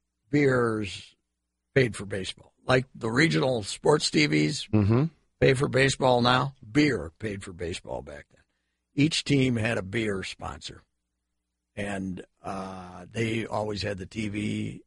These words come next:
Speaker 1: and radio rights, but the radio rights were much more important than the T V rights.
Speaker 2: Sure.
Speaker 1: And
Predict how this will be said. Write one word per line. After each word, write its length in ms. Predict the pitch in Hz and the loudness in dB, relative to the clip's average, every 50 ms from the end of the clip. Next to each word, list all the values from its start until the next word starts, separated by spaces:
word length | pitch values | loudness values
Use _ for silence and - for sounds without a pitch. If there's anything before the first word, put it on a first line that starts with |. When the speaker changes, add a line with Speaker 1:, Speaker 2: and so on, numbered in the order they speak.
| _ _ | _ _
Speaker 1:
and 320 | - 104 95 98 92 87 90 | -18 -16 -16 -14 -14 -6 0
radio 320 | - 131 131 131 120 101 | 4 4 4 4 2 0
rights, 360 | 87 85 90 98 90 90 - | -4 -4 -6 -6 -8 -8 -10
but 140 | - - 117 | -10 -10 -8
the 100 | 107 113 | 0 4
radio 300 | 123 143 147 147 120 98 | 6 6 6 6 4 2
rights 360 | 92 92 107 107 98 - - | 0 -2 -2 -2 -2 -6 -8
were 160 | 90 - 85 85 | -10 -10 -10 -8
much 340 | 92 101 98 - - - | -8 -8 -6 -6 -8 -10
more 160 | - 92 98 95 | -10 -12 -12 -12
important 500 | - - - - 110 101 - - - 92 | -12 -8 -4 -4 -4 -4 -4 -6 -10 -10
than 120 | - 95 | -12 -14
the 60 | - | -18
T 200 | - - - 101 | -18 -14 -12 -10
V 180 | 98 101 120 117 | -8 -6 -6 -6
rights. 300 | 92 - - - - - | -6 -8 -10 -14 -10 -2
Speaker 2:
Sure. 220 | - 98 87 78 78 - _ _ _ _ _ _ _ _ _ _ | 0 0 0 0 -4 -10 _ _ _ _ _ _ _ _ _ _
Speaker 1:
And 220 | - 90 92 - | -16 -14 -14 -16